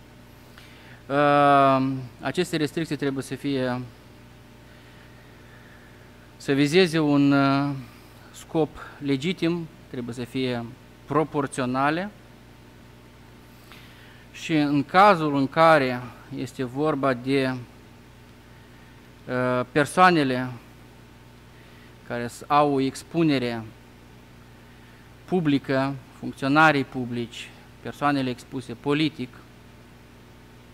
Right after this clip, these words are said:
nivelul de, uh, protecție a informației care ține de, uh,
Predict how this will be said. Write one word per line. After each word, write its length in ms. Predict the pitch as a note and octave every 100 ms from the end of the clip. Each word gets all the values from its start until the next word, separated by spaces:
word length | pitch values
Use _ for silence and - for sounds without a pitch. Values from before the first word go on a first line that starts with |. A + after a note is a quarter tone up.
| - - - - - - - - - - - -
nivelul 840 | - C3+ C#3 C#3 F3 F#3+ E3+ D3+ B2+
de, 520 | C#3 C#3+ C3+ C3 C3 B2 - - - - - -
uh, 720 | C3 C3 B2+ B2+ B2+ B2 A#2+ A2+ A2+ - - - -
protecție 800 | - D3 - F3 E3+ - B2 G#2 - - - - - - - - - - - -
a 260 | B2+ C#3
informației 960 | C3+ C3+ D3 C#3 D3+ D#3+ - C3+ A#2+ A#2+ A#2 - - - - - - - - -
care 580 | - C#3 C3+ B2+ B2 A2+ - -
ține 380 | - D3+ D3 C3
de, 380 | A#2+ B2+ B2+ A#2+ A#2 - - - - - - - - - - - - - - - - - - - - - -
uh, 800 | B2+ B2 A#2+ A#2+ A#2 A#2 A#2 A2+